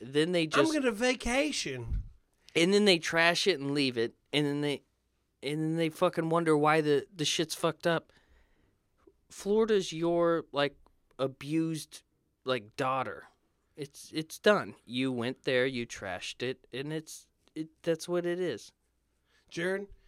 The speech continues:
Speaker 1: Sorry.
Speaker 2: Thank, thank you for bringing this up. I completely agree with you. I cannot agree more.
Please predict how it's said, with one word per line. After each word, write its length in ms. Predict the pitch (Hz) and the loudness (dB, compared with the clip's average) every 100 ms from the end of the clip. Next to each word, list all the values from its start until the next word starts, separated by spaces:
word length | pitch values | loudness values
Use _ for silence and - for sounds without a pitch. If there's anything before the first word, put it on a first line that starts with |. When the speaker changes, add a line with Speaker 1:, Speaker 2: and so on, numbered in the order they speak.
| - _ | -20 _
Speaker 1:
Sorry. 220 | - 90 151 | -14 -14 -4
Speaker 2:
Thank, 320 | 170 202 170 | 0 0 0
thank 200 | 196 196 | 0 0
you 60 | 202 | -4
for 200 | 185 170 | -6 -4
bringing 320 | 160 151 147 | -4 -4 -6
this 200 | 131 - | -6 -8
up. 180 | 110 - _ _ _ _ _ _ _ _ _ _ - | -12 -14 _ _ _ _ _ _ _ _ _ _ -6
I 180 | 156 175 | -2 -2
completely 760 | - 170 151 - 196 202 202 | -2 -4 -4 -6 -8 -6 -6
agree 320 | 196 151 151 135 | -4 -4 -6 -4
with 200 | 120 - | -6 -8
you. 220 | 117 110 - | -12 -12 -8
I 80 | 147 | -6
cannot 360 | 170 214 208 208 | -4 -2 -4 -6
agree 280 | - 175 190 | -8 -8 -4
more. 380 | 196 175 127 | -2 -2 -4